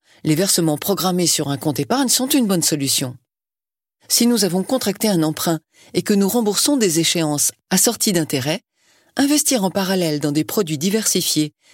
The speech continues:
susceptibles de générer régulièrement des revenus, pourrait compenser le paiement des intérêts en question. Autre exemple, si l'objectif est de compléter le montant de notre retraite pour maintenir notre niveau de vie, il existe des placements de tout type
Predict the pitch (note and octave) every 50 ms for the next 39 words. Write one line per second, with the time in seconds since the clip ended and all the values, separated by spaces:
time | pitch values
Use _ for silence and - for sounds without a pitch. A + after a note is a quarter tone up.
0 | - - - - D4+ D4 - C#4 B3+ - - - D#4 D4+ A#3+ F3 D3+ D3 C3 D3
1 | C#3+ D#3 E3+ E3+ E3 D#3 D#3+ D#3 C3+ E3+ G#3 G3 A3 F3+ F3 F3 E3 D#3 D#3 D3+
2 | C#3 D3+ C3+ C#3+ C3+ C3+ C#3 C#3+ F3 B3+ D#4 _ _ _ _ _ _ _ _ _
3 | - - D4 D4 A#3 A3+ C4+ - - D4+ C4+ - G#3 F3+ - - A3 A#3+ B3 -
4 | G3 F3 D3+ D3 D3 F3+ G3+ B3+ A3 G#3+ G3+ - F3+ D3+ C3+ C3+ C#3+ E3+ E3 -
5 | D#3+ - - - - B2+ A#2+ - _ _ _ _ _ _ _ _ _ _ _ _
6 | _ - F#3 E3+ - - D3+ C3 D3 A3 C4 C#4+ - - _ _ _ _ _ -
7 | - - - - A3 C#4 C#4+ C4 B3 A#3+ - - E4 E4+ - G#3 E3 E3+ - -
8 | A3 G3 G3 G3+ G3+ G#3 - B3+ A#3 F#3+ E3 E3 F3 F#3+ F#3+ - A3+ A3+ F#3+ E3+
9 | D3+ C#3+ C#3+ - - F3 D#3 E3+ F3+ - - - B3+ - - - - _ _ _
10 | _ - - F#3 F#3+ A3+ A3+ - A#3 A#3 B3+ C4+ B3 A3 F#3+ E3+ - - E3 D#3+
11 | F3 F#3+ E3+ D#3+ D#3+ C#3+ C#3+ C3+ D3+ C#3 - _ _ _ _ _ _ _ _ _
12 | _ - D#3+ D#3 D#3+ D3+ B2 C3 G#3 A3+ - - D#3+ C#3+ D3 D3 D3 D3 - -
13 | E3+ D#3 C3+ C#3+ C3+ A#2 - - D4+ D4+ - - C#4 E4 -